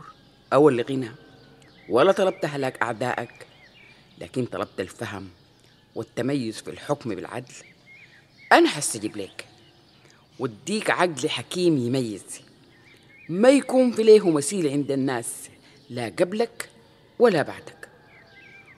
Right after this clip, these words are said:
وكمان بديك فوق لده حاجات أنت ما طلبتها مني، وهي الغنى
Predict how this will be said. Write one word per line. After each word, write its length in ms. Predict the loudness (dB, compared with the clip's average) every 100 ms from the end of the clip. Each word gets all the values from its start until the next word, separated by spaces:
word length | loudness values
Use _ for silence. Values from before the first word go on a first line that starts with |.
| _ -20 -10
وكمان 420 | -2 2 4 4
بديك 460 | 2 0 -6 -6
فوق 320 | 2 6 6 4
لده 360 | 0 -2 -8 -12 -20 -20 _ -10
حاجات 540 | -6 -2 0 0 0
أنت 180 | -4 -4
ما 120 | -6
طلبتها 380 | -6 -12 -12 -12
مني، 320 | -10 -12 -14 -20 -20 _ _ _ _ _ _ _ -20
وهي 300 | -10 -4 -4
الغنى 360 | -4 -2 -2